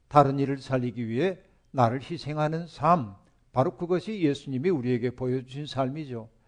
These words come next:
그 두 가지 원천으로 우리가 올곧게 돌아가야만 합니다. 하지만 그것은 언제나 쉬운 일은 아닙니다. 왜냐하면 우리는 누구나 다 자기 욕망을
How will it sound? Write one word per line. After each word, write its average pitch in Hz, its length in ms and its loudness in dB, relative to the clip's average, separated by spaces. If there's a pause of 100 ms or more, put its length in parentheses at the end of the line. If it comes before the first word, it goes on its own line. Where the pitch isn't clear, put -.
(200)
그 202 180 4
두 185 160 0
가지 190 400 8
원천으로 170 960 2 (160)
우리가 156 320 6
올곧게 165 920 4 (180)
돌아가야만 127 840 4 (220)
합니다. 113 520 -10 (840)
하지만 165 560 8 (480)
그것은 160 360 -2
언제나 139 640 4 (180)
쉬운 143 420 2
일은 131 260 0
아닙니다. 107 460 -4 (540)
왜냐하면 151 360 4
우리는 156 340 2
누구나 143 360 6
다 143 400 10 (260)
자기 143 560 4 (240)
욕망을 151 920 6